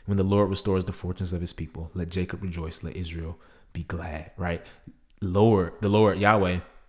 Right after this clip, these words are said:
is and has provided deliverance from Zion, his holy mountain city, where his King Jesus has come to save. Psalm fifteen. And I love the last two Psalms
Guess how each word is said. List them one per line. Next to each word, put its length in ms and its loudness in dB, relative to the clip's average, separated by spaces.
is 480 8
and 140 -2
has 540 2
provided 640 2
deliverance 640 0
from 200 -4
Zion, 460 -2
his 140 -6
holy 300 -2
mountain 300 -6
city, 320 -10
where 140 -2
his 160 -2
King 500 0
Jesus 460 -4
has 180 -4
come 440 -4
to 120 -10
save. 240 -6
Psalm 220 4
fifteen. 500 -4
And 360 0
I 40 -2
love 160 4
the 60 2
last 260 0
two 80 -4
Psalms 540 -4